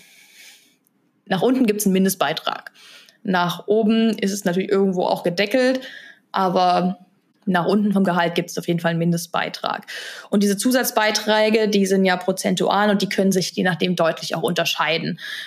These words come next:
Und dann gibt's natürlich auch un-, individuelle Zusatzversicherungen, die auch total unterschiedlich sein können zwischen, die du noch freiwillig abschließen kannst. Ja, das nennt sich dann Wahltarife meistens. Und die können auch komplett unterschiedlich sein vom Angebot zwischen den ganzen Kassen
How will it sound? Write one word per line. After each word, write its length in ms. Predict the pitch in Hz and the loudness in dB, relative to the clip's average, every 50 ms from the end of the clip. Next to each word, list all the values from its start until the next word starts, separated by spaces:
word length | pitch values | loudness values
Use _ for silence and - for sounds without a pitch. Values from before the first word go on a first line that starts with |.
| - | -4
Und 120 | - 196 208 | 0 2 2
dann 100 | 208 214 | 4 4
gibt's 180 | 220 233 233 | 2 2 2
natürlich 300 | - 240 208 240 226 214 | 2 2 4 4 4 4
auch 100 | 208 220 | 4 4
un-, 320 | - 233 233 220 - - - - | 4 4 4 2 0 -4 -6 0
individuelle 680 | - 233 247 240 233 214 202 208 208 202 185 185 190 185 | 2 4 4 4 4 4 4 4 4 2 2 2 0 0
Zusatzversicherungen, 1300 | - - 247 233 226 202 202 - - 190 180 180 185 175 - 190 175 165 175 185 214 254 269 269 - - _ | 0 0 2 2 2 0 0 0 0 0 0 0 0 0 2 0 2 2 2 2 2 2 0 -2 -4 -14 _
die 200 | - 208 214 208 | -2 0 2 2
auch 140 | 185 190 185 | 2 0 0
total 320 | - 196 175 - 196 180 | -2 -6 -2 0 0 2
unterschiedlich 540 | - 196 196 208 185 - 208 202 196 180 170 | 2 2 2 2 2 0 0 0 0 -2 0
sein 260 | - 180 165 175 185 | 0 0 0 0 0
können 400 | 175 - 196 190 185 180 175 180 | -2 0 0 2 2 2 2 0
zwischen, 720 | 175 - - - 196 196 - - 202 185 185 180 180 - - - - - - - - _ _ _ | 0 -2 -2 -2 0 0 0 0 0 2 2 0 0 -2 -4 -8 -20 -20 -20 -20 -20 _ _ _
die 80 | - 202 | -2 0
du 60 | 175 | 2
noch 100 | 196 196 | 2 0
freiwillig 400 | 196 - 175 208 202 202 202 - | 0 0 2 2 2 2 0 -2
abschließen 460 | 180 - - 202 202 202 208 190 175 | -4 -2 0 0 0 2 2 0 0
kannst. 340 | 156 175 165 160 160 - - | 0 -2 -4 -4 -4 -6 -4
Ja, 160 | 160 156 170 | -2 -2 0
das 160 | 170 170 170 - | 0 -2 -2 -2
nennt 140 | 175 175 | -2 -2
sich 100 | 175 170 | -4 -4
dann 220 | - 175 160 160 156 | -6 -6 -6 -4 -2
Wahltarife 640 | 147 147 160 165 - 170 170 160 160 165 165 - - | -2 -2 -2 -2 -2 -2 -2 -2 -4 -6 -8 -8 -8
meistens. 580 | 165 160 160 165 160 - - - - 190 - - - - - - - - - - - _ _ _ _ _ _ - | -6 -6 -6 -6 -8 -10 -10 -10 -10 -10 -10 -12 -16 -18 -16 -16 -16 -18 -20 -20 -20 _ _ _ _ _ _ -4
Und 560 | - 190 190 185 180 175 175 180 165 170 180 | -2 0 2 2 2 4 2 2 0 0 0
die 140 | 214 214 202 | 0 0 2
können 340 | 214 214 214 208 202 202 | 2 2 4 4 4 4
auch 380 | 202 196 196 196 196 190 - - | 4 4 4 4 2 2 -2 -2
komplett 420 | - - 190 196 208 208 208 208 | -2 0 2 2 2 2 2 2
unterschiedlich 720 | - 220 220 214 233 220 214 - 233 214 220 214 208 202 208 | 0 0 2 2 2 2 2 2 0 2 2 2 0 2 2
sein 220 | - 196 190 185 | 2 2 2 0
vom 160 | 175 - 180 | 0 -2 -4
Angebot 640 | - - 202 254 277 277 285 226 247 254 254 247 254 | -2 0 0 2 2 2 2 2 2 2 2 0 0
zwischen 300 | - 233 226 - - 220 | 0 0 0 2 2 2
den 100 | 214 214 | 2 4
ganzen 260 | 214 214 208 214 220 | 2 2 2 0 0
Kassen 680 | 196 - - 220 208 - - 220 214 214 208 214 214 | 0 0 0 0 0 0 0 2 2 2 0 -2 -4